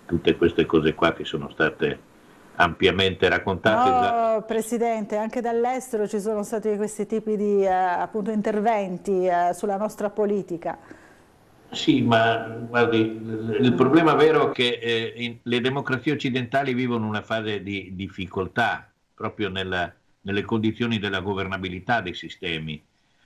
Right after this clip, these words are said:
Speaker 1: Eh, pensiamo che oggi in Spagna c'è un governo minoritario, che in Francia non si riesce ancora a fare un governo dopo le elezioni. Sono passati mesi e non c'è ancora un governo, perché, eh, Macron ha vinto le elezioni presidenziali ma non ha la maggioranza all'Assemblea nazionale.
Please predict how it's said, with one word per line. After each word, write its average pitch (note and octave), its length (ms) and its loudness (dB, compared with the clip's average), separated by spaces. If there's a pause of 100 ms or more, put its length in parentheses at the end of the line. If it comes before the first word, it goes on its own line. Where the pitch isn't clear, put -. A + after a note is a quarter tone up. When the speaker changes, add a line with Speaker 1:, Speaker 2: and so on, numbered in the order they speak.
Speaker 1:
Eh, F2+ 180 -4
pensiamo A2 480 0
che G#2+ 120 -2
oggi G2+ 140 0
in G#2 80 -2
Spagna B2 400 0
c'è G#2 140 -6
un F#2+ 40 -4
governo F#2+ 340 -2
minoritario, E2+ 960 -4 (540)
che - 80 -4
in G#2+ 140 0
Francia C#3 400 0
non G2+ 140 -2
si G2 120 -4
riesce G#2+ 240 -2
ancora G2+ 220 -2
a G2+ 60 -4
fare G#2+ 160 -4
un G2 60 -8
governo G2 420 -2
dopo E2+ 260 -4
le E2 80 2
elezioni. D#2+ 680 -2 (340)
Sono E2 200 -4
passati - 400 -2
mesi F#2 460 2
e - 80 -2
non D#2+ 140 -2
c'è F#2 160 -2
ancora F2+ 260 0
un F2 160 -2
governo, F2+ 800 0 (360)
perché, G#2 500 0
eh, E2+ 300 0
Macron G#2 400 0
ha F#2 60 2
vinto F#2+ 320 -2
le F2+ 80 0
elezioni G#2+ 360 0
presidenziali G2+ 760 0
ma G2 140 -4
non G2+ 180 -6
ha F#2 80 -4
la F#2 100 -2
maggioranza E2 720 -6
all'Assemblea D#2+ 500 -6
nazionale. C#2 720 -8